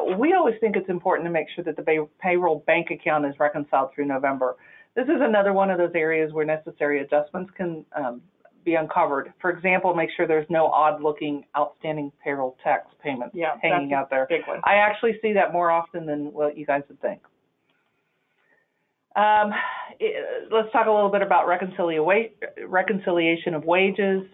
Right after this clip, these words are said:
Speaker 1: Um, that's something that many companies actually overlook. Uh, if you're processing your own payroll internally, and the poll said most of you are, this should be done at least, um, every quarter.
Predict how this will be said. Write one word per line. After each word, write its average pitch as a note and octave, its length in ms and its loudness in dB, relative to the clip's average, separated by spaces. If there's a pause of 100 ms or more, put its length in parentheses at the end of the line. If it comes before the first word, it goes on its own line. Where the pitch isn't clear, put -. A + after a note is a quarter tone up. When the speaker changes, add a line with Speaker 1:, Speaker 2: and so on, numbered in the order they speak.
(120)
Speaker 1:
Um, D3+ 460 2 (160)
that's F3+ 240 2
something G3+ 320 0
that E3 140 -4
many E3+ 280 -2
companies E3+ 420 -2
actually D#3+ 380 0
overlook. D3 600 2 (520)
Uh, F3 120 4
if - 180 0
you're G#3+ 160 4
processing D4 580 2
your G3+ 200 2
own F#3+ 160 0
payroll F#3+ 320 0
internally, F#3 640 0
and D#3+ 180 -2
the E3+ 140 -4
poll F3 240 2
said F3 220 0
most F3 260 0
of F#3 80 -2
you A3 160 0
are, E3 280 2 (380)
this A3 200 4
should B3+ 100 0
be A3 120 -2
done G3 260 4
at - 120 -6
least, F#3+ 280 -2 (320)
um, D3+ 460 2
every D#3+ 200 0
quarter. - 460 -2